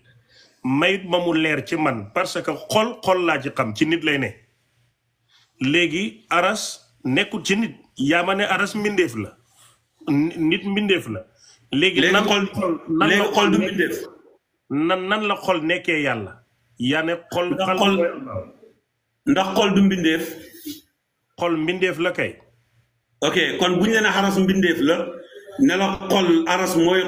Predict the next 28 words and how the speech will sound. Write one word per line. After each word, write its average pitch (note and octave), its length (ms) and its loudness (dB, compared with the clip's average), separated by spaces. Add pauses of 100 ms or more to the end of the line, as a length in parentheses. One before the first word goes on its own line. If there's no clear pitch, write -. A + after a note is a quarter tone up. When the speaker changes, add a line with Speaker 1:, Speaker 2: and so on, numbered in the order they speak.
Speaker 2:
xol, D#3+ 160 2 (560)
nga C#3+ 200 2
ne F#3+ 220 0
xol F#3 240 2
mbindeef F3 400 2
la, E3 200 2
aras E3+ 180 0
mbindeef E3+ 400 0
la, C3+ 120 2
yow C#3+ 140 2
yaa F3 140 2
leen F#3+ 160 0
xaajale. G3 340 0 (1400)
Speaker 1:
Yow A3+ 240 -2
yaa F#3+ 200 -2
ma G3+ 120 -6
waxoon F#3 380 -2
ne E3 60 -2
lu D#3+ 180 0
ne F#3 120 -4
dafa F3 240 -2
am D#3+ 200 -4
tur D3 160 -4
bi C#3 120 -4
ma E3+ 100 0
la F3 100 0
laajee E3 320 -2
seytaane. C3+ 440 -2